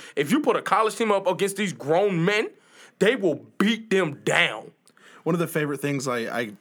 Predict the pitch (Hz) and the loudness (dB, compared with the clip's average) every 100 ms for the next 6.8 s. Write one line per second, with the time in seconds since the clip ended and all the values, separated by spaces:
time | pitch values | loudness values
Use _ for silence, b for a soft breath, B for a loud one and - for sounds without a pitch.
0 | - 139 117 131 117 117 127 117 139 - | -8 -6 -4 -6 -6 -6 -6 -2 -2 -4
1 | 143 - 135 120 123 123 120 104 107 101 | -8 -8 -6 -4 -2 -2 -4 -4 -6 -6
2 | 107 123 - b b b b 123 139 135 | -12 -16 -20 b b b b -4 -2 0
3 | 117 143 139 131 - 131 - 107 107 120 | -2 -2 -2 -4 -4 -6 -6 -6 -4 -4
4 | 104 104 107 - 120 - 135 123 135 113 | -4 -8 -10 -14 -10 -6 -6 -6 -10 -4
5 | 202 208 - 151 147 135 123 117 123 107 | -2 -2 -4 -4 -2 -4 -6 -6 -6 -4
6 | 110 110 104 104 110 107 - 120 | -8 -6 -6 -4 -4 -4 -10 -18